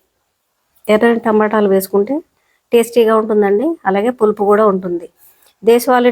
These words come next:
టమాటాలో పులుపు ఉండదు, మన టమాటాలో కొంచెం పులుపు ఉంటుంది.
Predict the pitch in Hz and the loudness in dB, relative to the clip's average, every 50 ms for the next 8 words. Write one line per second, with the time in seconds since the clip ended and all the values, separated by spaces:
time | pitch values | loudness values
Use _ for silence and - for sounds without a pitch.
0 | 240 233 214 220 214 208 220 220 214 233 247 - - 214 214 214 - 233 214 196 | 0 0 0 0 0 0 0 -2 -4 -4 -4 -4 -4 -4 -4 -4 -2 -2 -2 0
1 | 190 185 185 214 302 - _ _ _ _ _ _ 196 190 190 190 185 202 196 202 | -2 -2 -6 -8 -12 -12 _ _ _ _ _ _ -2 -2 0 0 -2 -2 -2 -2
2 | 196 202 208 208 233 262 - 262 208 208 - - - - _ _ _ _ _ _ | -2 0 0 -2 -2 -2 -2 -2 -4 -4 -6 -10 -12 -12 _ _ _ _ _ _
3 | _ - 240 226 233 226 220 214 220 220 233 277 | _ -2 -2 0 0 0 0 0 0 2 2 2